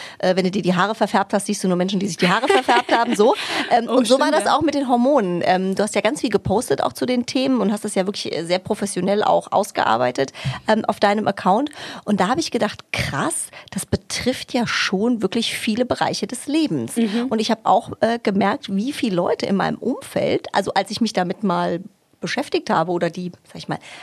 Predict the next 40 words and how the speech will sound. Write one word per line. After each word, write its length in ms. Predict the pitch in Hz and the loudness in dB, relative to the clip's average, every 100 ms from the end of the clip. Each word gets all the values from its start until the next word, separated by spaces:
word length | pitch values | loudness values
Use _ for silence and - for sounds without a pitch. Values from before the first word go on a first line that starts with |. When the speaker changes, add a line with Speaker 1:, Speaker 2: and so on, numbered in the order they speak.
| - | -2
Speaker 1:
Augen 240 | 185 202 208 | 0 2 0
ein 60 | |
bisschen 580 | 202 - 190 180 175 - | -2 0 2 2 0 0
mehr 160 | 180 175 | 0 0
in 80 | 185 | -2
die 80 | |
Richtung 340 | 180 233 277 208 | -4 -2 0 2
dann 220 | 170 170 | 0 2
aufgemacht 560 | - - 240 165 170 - | 0 0 0 0 -2 -2
habe 180 | 175 175 | 0 -2
und 140 | 165 | -4
die 120 | 180 | -4
Ohren, 260 | 165 180 277 - - - | 0 0 0 -8 -16 -8
habe 120 | 214 | -6
ich 80 | 214 | 0
gedacht, 260 | 202 190 - | 0 0 -2
„Okay, 220 | - 226 | -8 -8
krass, 300 | - 359 311 - - - | -4 -2 -2 -6 -10 -8
das 160 | 160 | -6
ist 160 | 196 311 | -4 -2
nicht 180 | - 370 | 0 2
nur 140 | 320 | 2
hier 180 | 254 247 | 4 4
mal 240 | 196 185 | 4 2
eben 240 | 208 202 180 | 2 2 2
so 120 | 180 | 4
eine, 320 | 180 175 175 | 4 2 0
so 120 | - | 0
eine 160 | 180 180 | 0 2
Randgruppe, 520 | 160 180 - - - | 0 -2 -4 0 0
die 160 | 175 190 | 0 -4
gerade 320 | - 165 175 | 2 2 2
irgendwie 220 | 185 170 | 0 -2
schwanger 360 | - 170 190 - | -2 0 0 -2
ist 100 | - | -2
oder 140 | 160 | -2
in 80 | 156 | 2
den 140 | 202 | 2
Wechseljahren.“ 640 | 294 311 240 220 160 98 | 2 2 0 2 2 0
Speaker 2:
Ja, 100 | 214 | 0